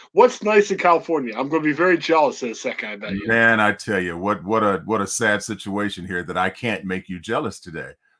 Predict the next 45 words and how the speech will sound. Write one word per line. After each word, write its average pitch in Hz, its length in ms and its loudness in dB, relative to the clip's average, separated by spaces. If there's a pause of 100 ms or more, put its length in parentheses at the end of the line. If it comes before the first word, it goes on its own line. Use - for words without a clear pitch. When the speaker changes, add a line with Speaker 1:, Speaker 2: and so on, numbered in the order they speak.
Speaker 2:
We 202 120 2
Speaker 1:
Oh. 302 200 8
Speaker 2:
have 113 100 2 (320)
overcast, 120 880 0
damp. 110 420 0 (420)
Uh, 90 200 0
it's 87 200 -6
not 107 240 4
raining 110 320 2
right 98 240 2
now, 92 200 -2
but 98 160 -8
it's 87 200 -10
wet 101 180 -2
outside, 92 580 -4
and 92 140 -8
it's 90 220 -10
actually 101 400 -6
a 104 60 -4
little 110 240 -4
cool. 143 420 -8 (500)
Um, 85 580 -6 (120)
Speaker 1:
Well, 160 120 2
what's 190 220 4
a 202 60 6
little 196 240 6
cool 190 200 4
for 151 140 -6
California? 131 600 -2 (140)
You're 139 120 0
Speaker 2:
Well, 147 100 8
a - 40 8
Speaker 1:
trying 113 120 4
to 127 60 0
Speaker 2:
little 120 160 0
Speaker 1:
say 123 240 -6
Speaker 2:
cool 107 200 -2
is 101 120 -6
probably 101 540 -2
about 85 260 -2
sixty-five 90 720 -6
out 82 160 -10
there 85 160 -8
right 85 140 -4
Speaker 1:
Yes, - 400 2